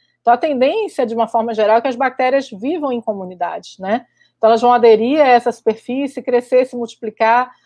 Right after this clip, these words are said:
formar microcolônias, é, pro-, é, protegidas por essa matriz extracelular, né, que é composta, essa matriz é como se fosse um gel, composto de água, polissacarídeos, proteínas,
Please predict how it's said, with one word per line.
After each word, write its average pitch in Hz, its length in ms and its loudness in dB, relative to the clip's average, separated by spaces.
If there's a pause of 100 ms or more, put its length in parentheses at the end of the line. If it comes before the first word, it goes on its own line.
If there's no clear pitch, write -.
(140)
formar 226 320 2
microcolônias, 247 1120 0 (960)
é, 190 580 2
pro-, 226 300 0
é, 170 400 -6 (260)
protegidas 269 680 -4
por 226 160 -2
essa 226 200 0
matriz 247 580 -6
extracelular, 208 960 -4 (360)
né, 226 240 -6
que 269 80 -4
é 247 60 0
composta, 220 640 0
essa 202 140 -8
matriz 196 340 -8
é 208 60 -6
como 202 120 -12
se - 60 -20
fosse 226 220 -4
um 240 100 -6
gel, 190 540 2 (340)
composto 208 580 0
de 196 160 -4
água, 190 400 2
polissacarídeos, 190 1120 -8 (200)
proteínas, 196 880 -6